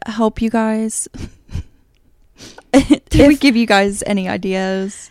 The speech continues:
Speaker 2: If we didn't give you any, like, good advice or tips that you feel like you can take away from this, hopefully you still just find this entertaining to just listen to two sisters ramble about their life and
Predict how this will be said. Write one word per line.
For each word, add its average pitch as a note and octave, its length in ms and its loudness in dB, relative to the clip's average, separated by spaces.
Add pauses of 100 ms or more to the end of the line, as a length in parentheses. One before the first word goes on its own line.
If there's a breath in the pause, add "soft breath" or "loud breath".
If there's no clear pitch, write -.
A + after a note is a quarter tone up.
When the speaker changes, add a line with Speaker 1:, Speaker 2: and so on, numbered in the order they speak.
(140)
Speaker 2:
If B3 140 -2
we C#4+ 100 4
didn't C#4 220 0
give D#4 120 0
you D4 140 0
any, A3+ 220 -2
like, A3 200 -6
good F#3+ 140 0
advice E3+ 480 -4
or F3+ 60 -2
tips - 400 -6
that - 100 -6
you F3 100 -4
feel E3 140 -6
like D#3+ 140 -8
you F3 40 -10
can - 120 -14
take F#3+ 180 -6
away F#3 140 -4
from G#3 140 -6
this, G3+ 320 -6
hopefully B3+ 520 -4
you A3 140 -4
still F3 200 -6
just E3+ 180 -12
find D#3+ 180 -6
this D#3+ 120 -8
entertaining D3 680 -6
to D#3+ 100 -6
just D3+ 180 -10
listen D3+ 280 -8
to - 260 -10
two - 160 -8
sisters E3+ 480 -6
ramble C#3+ 520 -8
about D3+ 520 -10
their F3+ 160 -6
life D3 560 -10
and D#3 460 -12